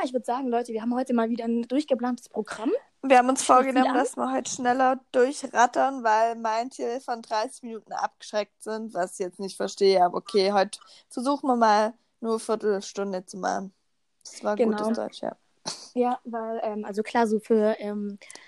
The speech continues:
Speaker 1: ähm, akt-, aktive Podcast-Hörer, wie zum Beispiel Tabea oder, oder wir, natürlich ist es natürlich kein Problem,
Speaker 2: Oder
Speaker 1: wenn wir
Speaker 2: Benedikt,
Speaker 1: halt
Speaker 2: klar.
Speaker 1: <laughs> Klar, na klar.
Speaker 2: Na klar.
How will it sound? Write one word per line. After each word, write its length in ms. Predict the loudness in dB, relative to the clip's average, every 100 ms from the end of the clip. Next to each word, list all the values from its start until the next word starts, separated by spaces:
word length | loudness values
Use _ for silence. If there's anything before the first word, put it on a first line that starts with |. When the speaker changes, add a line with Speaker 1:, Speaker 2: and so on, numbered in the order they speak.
| -20 _ _ -2
Speaker 1:
ähm, 200 | 2 2
akt-, 340 | 2 -4 _ -6
aktive 520 | -6 -2 0 0 -2
Podcast-Hörer, 640 | -4 -8 -6 -4 -6 -6
wie 40 | -6
zum 120 | -6
Beispiel 200 | -6 -8
Tabea 640 | -10 -4 -2 -2 -2 -4 -6
oder, 260 | -6 -8 -10 _ _
oder 200 | -2 -2 2
wir, 180 | 2 2
natürlich 320 | -2 -6 -8
ist 100 | -10
es 100 | -10
natürlich 300 | -2 -2 0
kein 200 | -4 -4
Problem, 260 | 0 6
Speaker 2:
Oder 140 | 8 8
Speaker 1:
wenn 160 | 6 6
wir 80 |
Speaker 2:
Benedikt, 200 | 2 2 2 -2 -8
Speaker 1:
halt 80 | -12
Speaker 2:
klar. 340 | -4 -4 -4 _ _ _ _ _ _ 6
Speaker 1:
<laughs> 460 | 6 4 -10 _
Klar, 120 | -10 -10 -16
na 60 | -14
klar. 140 | -14 -10
Speaker 2:
Na 220 | -6 -2 -4 -6 -6
klar. 360 | -6 -6 -10